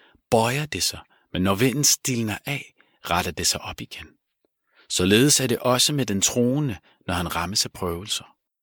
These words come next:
Og en vantro kan sammenlignes med et fyrtræ, som ikke bøjer sig, men holder sig oprejst, indtil Allah lader det vælte." Overleveret af Muslim.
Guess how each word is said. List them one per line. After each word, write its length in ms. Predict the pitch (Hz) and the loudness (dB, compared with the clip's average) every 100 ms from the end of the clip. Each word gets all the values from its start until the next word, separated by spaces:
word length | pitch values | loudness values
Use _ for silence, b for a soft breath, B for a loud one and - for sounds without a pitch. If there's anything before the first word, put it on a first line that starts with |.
| _ _ _ _ _ - | _ _ _ _ _ 2
Og 100 | 123 | 4
en 100 | 135 | 6
vantro 420 | 139 156 - 151 | 4 2 -2 -2
kan 120 | 135 | 0
sammenlignes 680 | - 107 123 139 101 95 - | 2 2 0 -4 -4 -4 -4
med 100 | 92 | -4
et 80 | - | -6
fyrtræ, 540 | - 131 139 - 76 - _ _ _ - | -4 -4 -2 -4 -6 -12 _ _ _ -10
som 200 | - 85 | -6 -4
ikke 160 | 98 | -6
bøjer 360 | - 78 73 76 | -6 -6 -6 -6
sig, 180 | - - - _ _ _ _ | -10 -10 -20 _ _ _ _
men 80 | - | -8
holder 220 | - 98 | -2 0
sig 160 | 92 110 | 0 0
oprejst, 480 | 113 110 120 107 - | 0 0 -2 0 0
indtil 300 | 120 101 - | 0 0 -2
Allah 440 | 92 85 90 113 127 - _ _ _ _ _ _ | -6 -6 -6 -6 -8 -16 _ _ _ _ _ _
lader 280 | 92 87 | -2 -2
det 160 | 85 85 | -4 -6
vælte." 340 | 80 76 76 - _ _ _ _ _ _ _ _ _ _ _ _ _ _ _ _ _ _ _ _ - | -8 -8 -14 -20 _ _ _ _ _ _ _ _ _ _ _ _ _ _ _ _ _ _ _ _ -2
Overleveret 600 | 85 90 98 87 69 - _ _ _ _ _ _ _ _ _ _ _ _ _ _ _ _ _ _ _ _ - | 0 0 -4 -8 -10 -14 _ _ _ _ _ _ _ _ _ _ _ _ _ _ _ _ _ _ _ _ -10
af 100 | 101 | -6
Muslim. 420 | - - 73 | -4 -6 -10